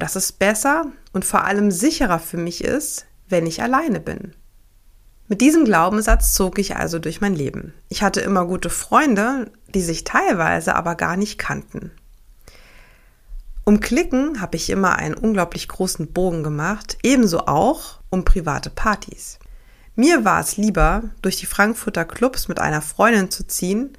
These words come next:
und eben auf einem neutralen Boden zu feiern, als das in so einem privaten Umfeld zu machen. Auch auf Firmen-Events hielt ich mich am allerliebsten vollständig zurück.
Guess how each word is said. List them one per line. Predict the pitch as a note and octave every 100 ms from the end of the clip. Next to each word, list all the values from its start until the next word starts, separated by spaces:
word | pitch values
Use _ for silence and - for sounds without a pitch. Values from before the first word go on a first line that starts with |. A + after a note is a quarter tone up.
| -
und | G3+ G3+ -
eben | F#3+ F#3+
auf | D#3+ F3+
einem | F3
neutralen | D#3+ D#3 - D#3+ B3 G#3 D#3
Boden | D3+ D#3 E3
zu | -
feiern, | - C#3+ C3+ F3 A3+ C4 -
als | - F3 -
das | F#3 -
in | - F#3
so | F3
einem | F3 E3+ E3+ E3 F3 E3
privaten | - - E3+ E3+ F3+ D#3+ D#3 -
Umfeld | F3 - - C#3+ C3+ - -
zu | - E3+
machen. | D3 C3+ - - - - - -
Auch | F#3 A3
auf | G#3+
Firmen-Events | - D#4 E4+ F3 F3 D#3+ F3+ A#3 -
hielt | C#4 D4
ich | A#3 A3
mich | G#3
am | E3+ -
allerliebsten | F#3 B3 B3 G3+ G3 - - G3+
vollständig | - G3 F#3+ F#3+ - D#3 D3 D3 -
zurück. | - - -